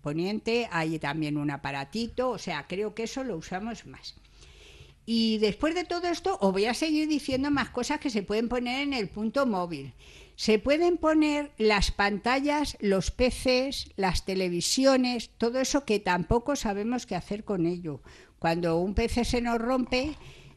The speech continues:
pues además de quitarle el disco duro, de, en fin, de quitarle la información que pueda comprometernos si alguien la tiene, luego no sabemos qué hacer con lo que es la carcasa. Pues eso también se puede llevar allí. Las lámparas también se pueden llevar allí.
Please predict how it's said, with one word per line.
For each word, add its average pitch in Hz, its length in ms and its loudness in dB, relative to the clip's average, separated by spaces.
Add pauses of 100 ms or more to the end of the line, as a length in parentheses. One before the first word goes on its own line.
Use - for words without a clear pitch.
(100)
pues 160 200 -6
además 165 380 -2
de 196 140 -2
quitarle 185 720 -2
el 175 140 -2
disco 165 320 -4
duro, 202 420 0
de, 156 220 -2
en 135 60 -8
fin, 185 200 -4
de 156 120 -6
quitarle 170 420 -2
la 180 100 0
información 165 720 0
que 147 100 -6
pueda 156 380 -4
comprometernos 160 880 -2
si 139 140 -8
alguien 151 360 -4
la 160 480 -4
tiene, 208 400 -2
luego 202 260 4
no 214 120 -4
sabemos 151 360 -2
qué 139 100 -8
hacer 147 200 -8
con 151 160 -2
lo 143 140 -4
que - 80 -8
es - 120 -10 (200)
la 143 160 -6
carcasa. - 580 -6 (280)
Pues 160 200 -10
eso 180 180 -8
también 214 300 -4
se 202 140 -8
puede 220 240 -6
llevar 208 260 -4
allí. 156 320 -8 (440)
Las 190 380 2
lámparas 269 840 2
también 214 400 0
se 254 160 -2
pueden 247 320 2
llevar 202 260 0
allí. 170 320 -4